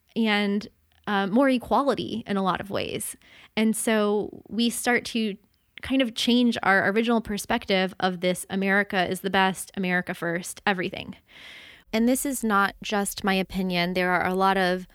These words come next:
rankings out there by different organizations. For example, the Global Peace Index, where the top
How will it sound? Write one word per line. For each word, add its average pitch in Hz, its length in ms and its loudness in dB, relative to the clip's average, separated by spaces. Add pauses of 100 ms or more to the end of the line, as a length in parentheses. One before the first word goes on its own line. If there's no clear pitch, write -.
(200)
rankings 196 640 -2
out 185 200 0
there 180 220 2
by 175 240 0
different 180 640 -4 (140)
organizations. 185 840 -2
For 185 140 -2
example, 175 600 -4
the 180 80 -2
Global 175 400 -2
Peace - 440 -6
Index, 190 640 0 (320)
where 180 460 0
the 185 160 0
top - 600 -2